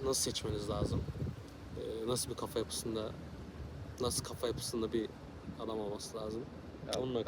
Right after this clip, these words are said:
Speaker 2: bence bu da yani sevgiliyle bence aynı düşüncelerdeyim. Yani
Speaker 1: Aynen.
Speaker 2: arkadaş
Speaker 1: Hemen hemen
Speaker 2: seçiminde
Speaker 1: aynı zaten.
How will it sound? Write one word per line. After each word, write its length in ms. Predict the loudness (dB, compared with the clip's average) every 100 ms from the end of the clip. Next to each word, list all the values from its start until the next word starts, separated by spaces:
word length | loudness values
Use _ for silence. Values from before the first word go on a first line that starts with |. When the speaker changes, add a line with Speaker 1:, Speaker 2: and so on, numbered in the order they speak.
| 6
Speaker 2:
bence 300 | 4 6 6 4 -6 -8 -2 4
bu 100 | 10
da 140 | 12
yani 260 | 12 8 6 2 -4 -10 -10 -10 -10 -10 -8 -8 -6
sevgiliyle 840 | 2 4 6 4 6 6 6 6
bence 280 | 6 6 6
aynı 240 | 6 4 0
düşüncelerdeyim. 760 | -4 -4 0 2 2 2 0 -2 -6 -4
Yani 300 | -2 -2 -2 -4 -4 -2
Speaker 1:
Aynen. 140 | 0
Speaker 2:
arkadaş 460 | 4 4 8 8 10
Speaker 1:
Hemen 60 | 8
hemen 100 | 8
Speaker 2:
seçiminde 280 | 8 8 10
Speaker 1:
aynı 240 | 8 6
zaten. 280 | 4 2